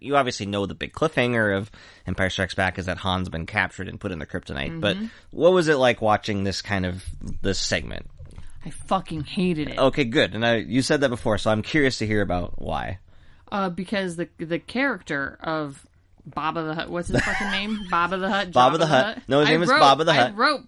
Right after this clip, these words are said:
Speaker 2: "I hate Baba the Hutt."
Speaker 1: It's Baba the Hutt. Yep,
Speaker 2: Even
Speaker 1: you
Speaker 2: though
Speaker 1: got
Speaker 2: up
Speaker 1: it.
Speaker 2: above I wrote, "Jabba the Hutt."
Speaker 1: Baba the Hutt.
Speaker 2: I hate him. I just don't like him. He's stupid. He's ugly. It's not interesting. I don't give a fuck. Like, I don't give a fuck about anybody here.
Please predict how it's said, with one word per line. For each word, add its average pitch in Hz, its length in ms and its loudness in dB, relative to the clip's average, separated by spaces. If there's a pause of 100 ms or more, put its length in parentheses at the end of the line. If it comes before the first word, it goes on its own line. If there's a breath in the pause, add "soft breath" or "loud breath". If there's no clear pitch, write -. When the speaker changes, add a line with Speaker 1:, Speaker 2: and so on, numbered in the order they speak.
(180)
Speaker 2:
"I 190 200 2
hate 202 280 -4
Baba 170 320 0
the 147 160 -4
Hutt." 143 120 -4
Speaker 1:
It's - 100 -6
Baba 120 260 2
the 123 80 0
Hutt. 107 220 0
Yep, 117 140 -2
Speaker 2:
Even 220 140 2
Speaker 1:
you 208 60 2
Speaker 2:
though 202 60 2
Speaker 1:
got 196 80 2
Speaker 2:
up 185 40 -10
Speaker 1:
it. 196 40 -8
Speaker 2:
above 185 280 0
I 170 120 0
wrote, 160 340 -2
"Jabba 165 380 0
the 139 100 -8
Hutt." 143 320 -8
Speaker 1:
Baba 113 260 4
the 123 100 -4
Hutt. 107 220 -6 (840 loud breath)
Speaker 2:
I 185 80 -6
hate 262 220 4
him. 202 180 -2
I 151 40 -12
just 185 200 -6
don't 208 200 0
like 170 240 -2
him. 180 240 -6
He's 160 160 -8
stupid. 180 580 -4 (120)
He's 185 260 -4
ugly. 165 520 -4
It's 190 200 -10
not 220 280 -2 (500 loud breath)
interesting. 262 680 2
I 214 80 -6
don't 226 220 -2
give 220 200 0
a 185 100 0
fuck. - 640 -2 (140)
Like, 214 180 -8
I 208 100 -2
don't 233 260 0
give 214 180 -2
a 196 80 0
fuck - 400 -10
about 147 260 -6 (120)
anybody 233 640 0
here. 170 520 -4